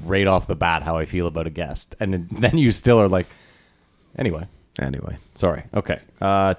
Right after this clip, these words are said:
Speaker 1: twelve forty-four, Colin O'Brady. And you know what's funny is Kamar had sent me the text saying, like, "This guy's accent is ridiculous." And I guess I didn't see it until the Colin O'Brady one popped up. So I was waiting for this guy to have the thickest Irish accent.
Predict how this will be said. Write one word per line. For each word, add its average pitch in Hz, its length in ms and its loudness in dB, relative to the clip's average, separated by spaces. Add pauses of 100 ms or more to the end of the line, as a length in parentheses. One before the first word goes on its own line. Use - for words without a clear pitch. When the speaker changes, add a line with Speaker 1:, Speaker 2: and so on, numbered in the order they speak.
Speaker 1:
twelve 120 500 4
forty-four, 110 560 2
Colin 101 400 4
O'Brady. 87 500 0 (300)
And 117 180 0
you 120 60 4
know 131 80 6
what's 135 140 0
funny 131 220 2
is 123 160 0 (640)
Kamar 120 360 6
had 123 240 4 (100)
sent 117 260 2
me 120 140 0
the 98 360 4 (120)
text 101 320 0
saying, 95 200 0
like, 90 200 -4
"This 104 160 -2
guy's 104 240 0
accent 95 520 -4
is 90 160 -6
ridiculous." 98 720 -6 (480)
And 107 80 -2
I 98 100 2
guess 113 200 2
I 113 60 4
didn't 98 180 0
see 110 320 0
it 90 140 -2 (100)
until 98 220 0
the 95 80 2
Colin 98 320 4
O'Brady 90 320 0
one 110 160 -2
popped 117 280 -2
up. 131 160 -2 (260)
So 113 120 -2
I 117 140 6
was 131 100 4
waiting 117 260 4
for 107 120 -2
this 104 180 0
guy 95 140 0
to 92 80 0
have 85 260 -2
the 90 100 0
thickest - 800 -4 (640)
Irish 95 400 0
accent. 78 540 -6